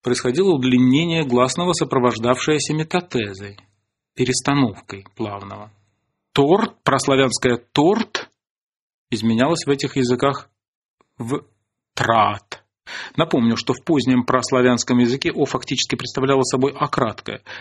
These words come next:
поэтому при удлинении автоматически превращалось в «а» долгое, а затем в «а».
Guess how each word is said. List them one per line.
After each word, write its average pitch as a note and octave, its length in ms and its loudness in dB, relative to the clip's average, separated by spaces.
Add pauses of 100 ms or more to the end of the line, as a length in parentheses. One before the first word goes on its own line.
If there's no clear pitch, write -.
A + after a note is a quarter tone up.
(140)
поэтому B2 340 2
при C3 140 2
удлинении B2+ 640 2 (240)
автоматически D3 500 -2
превращалось A#2+ 680 0
в A#2+ 220 -6
«а» C3 180 2
долгое, D3 440 0
а A#2+ 60 -2
затем B2+ 380 0
в B2 200 -10
«а». A2+ 340 -4